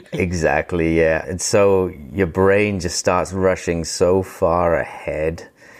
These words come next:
And I also felt the same as you. I would get very scared in the swing. So I'd either get very steery, almost unable to release the club, and or my body would kind of stall through impact and I would flip it left.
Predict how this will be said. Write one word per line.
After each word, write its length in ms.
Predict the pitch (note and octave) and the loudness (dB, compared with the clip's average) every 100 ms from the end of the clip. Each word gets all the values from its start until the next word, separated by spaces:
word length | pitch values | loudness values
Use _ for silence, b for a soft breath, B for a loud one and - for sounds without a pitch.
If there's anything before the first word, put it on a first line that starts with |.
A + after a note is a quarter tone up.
| B B B | B B B
And 300 | G2 G2 G2 | -2 0 2
I 140 | G2 G2+ | 2 2
also 300 | G2 G#2 G#2+ | 2 0 -4
felt 260 | - F#2+ | -2 -2
the 60 | F2+ | -2
same 300 | - G2 F#2 | 0 0 2
as 200 | F2+ F2 | -2 0
you. 260 | F#2 F2+ F2 | 2 4 4
I 160 | F#2 | 2
would 200 | F#2 E2+ | 0 0
get 540 | F#2+ F2 E2+ - - - - | 0 2 0 -4 -14 -12 -8
very 280 | A2 C3+ | -2 -2
scared 580 | A#2 - - A2 G#2 F#2 | 0 -4 0 0 2 0
in 100 | F2+ | -2
the 60 | E2 | -4
swing. 460 | - G#2 F#2+ E2 | -4 0 0 0
So 140 | E2 F#2 | -2 0
I'd 100 | F#2+ | 0
either 240 | G#2+ A2+ | 0 0
get 160 | A2 G2 | 0 2
very 240 | G2 G2 | 2 0
steery, 880 | F2 - - G#2 F2+ F2+ G2+ C3 B2+ B B B B | 0 -6 -4 -4 -2 0 2 0 -4 B B B B
almost 260 | B2+ B2 - | -2 -2 0
unable 520 | A2+ G#2 G#2+ G2+ G2 | -2 0 0 2 2
to 140 | - F#2 | 2 0
release 480 | F2+ F#2+ G2+ - | 2 2 0 -4
the 100 | - | -10
club, 480 | E2 A2 F2+ E2+ F#2 - B | -6 0 2 2 -2 -10 B
and 300 | A2 G#2 G#2 | -2 -2 -2
or 260 | F#2 G#2+ G2 | 2 4 4
my 160 | F2+ F2 | 2 -2
body 460 | G2+ F#2 F#2 F#2 | 0 2 2 -2
would 280 | E2+ E2+ D#2+ | -2 -2 -4
kind 180 | - E2+ | -6 -6
of 80 | D#2+ | -6
stall 500 | - - G#2+ F#2 F2 | -6 0 4 4 0
through 240 | - F2 | -2 -2
impact 500 | F2+ - E2+ D#2+ - | -2 -2 -2 -2 -6
and 100 | C#2+ | -8
I 80 | D#2 | -4
would 160 | D#2+ | -4
flip 400 | D2 - F#2 E2 | -6 -4 -2 0
it 140 | - D#2 | 0 0
left. 560 | F2 F2+ E2+ - - | 0 0 -2 -8 -16